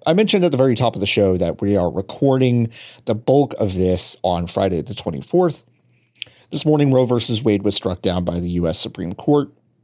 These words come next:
Um, that has some cascading effects. Uh, Clarence Thomas, one of the, the judges on the Supreme Court, um, has said that it's now t-, time to go after the, uh,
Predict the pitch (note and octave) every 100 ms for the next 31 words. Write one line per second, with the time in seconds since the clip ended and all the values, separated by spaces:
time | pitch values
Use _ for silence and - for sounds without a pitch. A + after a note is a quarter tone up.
0 | _ _ _ _ - - F2+ F2+ F#2 F2
1 | F2+ F2 - - - G2 F2+ G2 F#2+ F2+
2 | - F#2 F2+ F2+ F2 F2 E2+ F#2+ - F#2+
3 | - B2+ A#2+ A2+ A2 C#3+ - - - -
4 | D#2 - G#2+ G2+ F#2 - - B2+ C#3 A2
5 | B2 - - - - - _ - G2 F2+
6 | F2 F2 E2 - F#2+ E2+ - F#2+ F#2 F2
7 | F2 - F#2 E2+ E2+ - - B1+ - D3+
8 | F#3 - - - - _ - F#2 F2+ F2
9 | F2 F2+ G2 - G2 F#2 E2+ F2 - G#2+
10 | A2+ - - - A#2 A2+ A2 G#2 F2 G2+
11 | - G2+ F#2+ F#2+ G2 F#2+ F2 - - -
12 | F2 F2 E2+